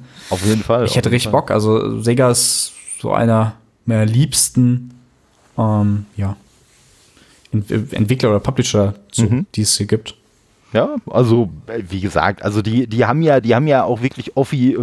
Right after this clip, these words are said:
Speaker 1: ja, so mehr oder weniger offiziell
Speaker 2: Beziehungsweise
Speaker 1: nach
Speaker 2: Koch Media ist es dann ja, ne,
Speaker 1: Hm,
Speaker 2: oder?
Speaker 1: hm. Äh, ich weiß es gar nicht.
Speaker 2: Egal.
Speaker 1: Nee,
Speaker 2: Jetzt
Speaker 1: da müsste ich
Speaker 2: gefährliches
Speaker 1: jetzt,
Speaker 2: Halbwissen.
Speaker 1: ich wollte gerade sagen. <laughs> Ähm,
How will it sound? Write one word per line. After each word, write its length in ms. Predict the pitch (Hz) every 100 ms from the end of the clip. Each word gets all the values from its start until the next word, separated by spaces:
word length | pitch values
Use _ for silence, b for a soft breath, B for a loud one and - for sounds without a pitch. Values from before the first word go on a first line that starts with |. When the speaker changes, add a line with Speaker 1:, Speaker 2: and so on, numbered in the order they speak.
| 101
Speaker 1:
ja, 300 | 85 82 101
so 100 | 104
mehr 240 | 101 123 127
oder 160 | 107
weniger 300 | 135 147 117
offiziell 480 | 107 127 - 127 123 B B B
Speaker 2:
Beziehungsweise 280 | 113 120 117
Speaker 1:
nach 60 |
Speaker 2:
Koch 160 | 123 120
Media 280 | 123 127 104
ist 160 | 104
es 120 | 101
dann 180 | - 101
ja, 120 | 98
ne, 100 | 98
Speaker 1:
Hm, 120 | 117 139
Speaker 2:
oder? 220 | 120 170
Speaker 1:
hm. 160 | 120 135 _ - _ _ _ _ _ -
Äh, 500 | 135 135 135 131 131 135 _ _ _ _
ich 160 | -
weiß 160 | 98 170
es 180 | - -
gar 220 | 82 87
nicht. 240 | 90 - _ _ _ _ _ _ _ _ _ _ _ _ _ _ _ _ _ _ _ _ 170 180 214
Speaker 2:
Egal. 360 | 107 95 87 - -
Speaker 1:
Nee, 140 | 90 87
Speaker 2:
Jetzt 160 | 110
Speaker 1:
da 40 | 110
müsste 160 | 143 131
ich 60 |
Speaker 2:
gefährliches 400 | - 113 113 120
Speaker 1:
jetzt, 160 | 113 -
Speaker 2:
Halbwissen. 400 | 107 104 104 -
Speaker 1:
ich 80 | 107
wollte 180 | 139 139
gerade 200 | 131 123
sagen. 360 | 123 123 131 -
<laughs> 60 | - 208 226 190 220 170 - - - B 220 -
Ähm, 380 | 139 131 127